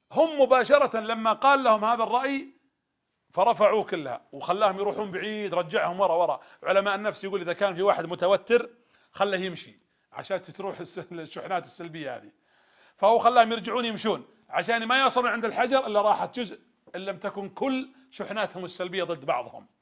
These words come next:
يوم جاء عند الحجر قال: "أستأذنكم أضع، تسمحوا لي؟" قالوا: "توكل على الله". فوضع الحجر، فصلى الله على محمد. حمى الناس من حرب وقتال عند الحجر، وحمى الناس يوم حج.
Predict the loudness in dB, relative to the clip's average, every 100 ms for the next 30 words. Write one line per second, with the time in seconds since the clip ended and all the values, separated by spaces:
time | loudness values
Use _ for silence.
0 | _ _ _ _ -4 -4 0 -2 -2 -6
1 | -8 -8 -6 -4 -4 -6 -12 -12 -10 -12
2 | -14 -10 -8 -8 -12 -16 -16 -12 -12 -12
3 | -16 -20 _ -12 -12 -16 -18 -18 -18 -20
4 | _ _ _ _ _ -8 -6 -6 -10 -12
5 | -16 -18 -20 _ _ _ -12 -8 -6 -4
6 | -2 -2 -4 -6 -10 -16 -18 -20 -20 _
7 | _ _ -16 -4 -2 0 0 0 -2 -2
8 | -6 -10 -10 -2 -2 0 -6 -10 -16 _
9 | _ _ _ _ _ _ -2 0 -2 0
10 | 2 4 0 -6 -16 _ _ _ _ -10
11 | -6 -4 -4 -4 -2 -4 -6 _ _ _
12 | _ _ -20 -10 -8 -8 -10 -8 -8 -8
13 | -12 -12 -14 -16 -16